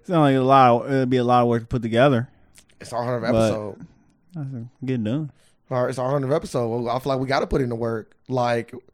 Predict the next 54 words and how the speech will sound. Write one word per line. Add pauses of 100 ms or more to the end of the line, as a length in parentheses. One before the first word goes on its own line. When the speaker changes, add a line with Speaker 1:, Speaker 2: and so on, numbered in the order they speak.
(360)
Speaker 2:
we
deserve
it. (520)
Like,
the, (340)
the
fans
has
been
listening
to
deserve
it. (760)
To
have
a,
to
have
us, (380)
the, (100)
for
us
to
have
such
a, (200)
I
want
it
to
be
something
big.
I
don't
want
it
just
to
be
some
sh-,
Speaker 1:
Mm. (320)
Speaker 2:
a
regular
episode. (220)
And
we
got,
we
got (880)
about
a
month